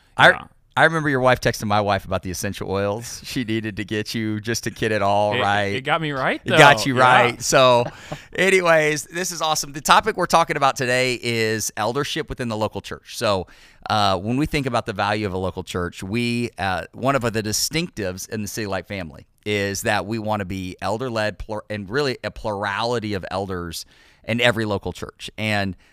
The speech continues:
Speaker 1: we think that's God's design to keep the church healthy and thriving, and, uh, that leadership isn't around one person. So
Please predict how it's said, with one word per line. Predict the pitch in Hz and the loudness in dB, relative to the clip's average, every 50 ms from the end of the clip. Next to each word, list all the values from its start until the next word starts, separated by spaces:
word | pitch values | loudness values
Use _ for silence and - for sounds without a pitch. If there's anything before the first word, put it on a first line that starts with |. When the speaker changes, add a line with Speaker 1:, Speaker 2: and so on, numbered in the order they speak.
| _ _ _ | _ _ _
Speaker 1:
we | - 101 127 | -4 -2 -2
think | 131 139 127 104 | 0 0 0 0
that's | - 110 104 - | 0 -2 -2 0
God's | - 117 104 107 107 95 | 0 0 0 0 -2 -2
design | 107 104 95 104 98 98 104 107 110 98 | -4 -4 -4 -4 -2 -2 -2 -4 -4 -6
to | 107 | -8
keep | - - 101 - | -10 -12 -14 -14
the | 110 - | -14 -12
church | - 101 87 - - | -10 -10 -12 -12 -12
healthy | - - - 120 120 - - 143 139 151 160 143 | -8 -6 -4 -4 -4 -6 -8 -8 -8 -6 -8 -8
and | 113 98 92 - | -8 -10 -10 -8
thriving, | 101 98 98 95 101 101 95 107 104 104 104 104 104 104 - - | -6 -4 -4 -2 -4 -4 -6 -8 -8 -8 -8 -8 -10 -10 -12 -12
and, | 92 92 85 85 82 82 87 | -10 -10 -8 -8 -8 -8 -8
uh, | 82 82 | -10 -8
that | 82 85 - - | -8 -10 -6 -4
leadership | 123 139 135 139 - - 151 131 - | -2 0 0 0 2 2 0 0 2
isn't | 135 131 123 139 127 | -2 -2 0 0 0
around | 123 117 117 113 113 113 117 117 104 | 2 4 4 4 4 4 2 0 -2
one | - 101 98 107 110 101 | -6 -4 -2 -2 0 0
person. | - 120 101 - - 80 78 | 0 -2 -2 -4 -6 -8 -6
So | - - 113 101 - | -2 0 0 0 0